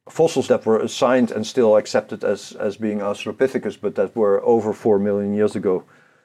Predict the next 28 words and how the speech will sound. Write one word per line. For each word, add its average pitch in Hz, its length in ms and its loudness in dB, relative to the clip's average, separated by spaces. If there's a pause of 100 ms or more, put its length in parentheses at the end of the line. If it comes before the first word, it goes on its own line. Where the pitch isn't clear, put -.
(160)
Meanwhile, 131 800 4 (140)
sort 135 160 0
of 113 100 -2
a 120 60 -2
spin-off 139 800 0
of, 120 300 -4
of - 180 -4
the 113 80 -6
same 113 600 2
team 127 300 4
also 131 300 2
worked 117 240 4
on 113 120 0
the 160 140 -4
east 160 140 -4
side 123 160 2
of 107 100 -4
Lake 107 220 2
Turkana 104 560 -2
in, 110 240 0
in 110 180 0
some 110 220 -2
bone 123 300 2
beds. 98 360 -4 (480)
And 110 160 -2
there 117 160 2
they 113 120 2
found 113 480 -2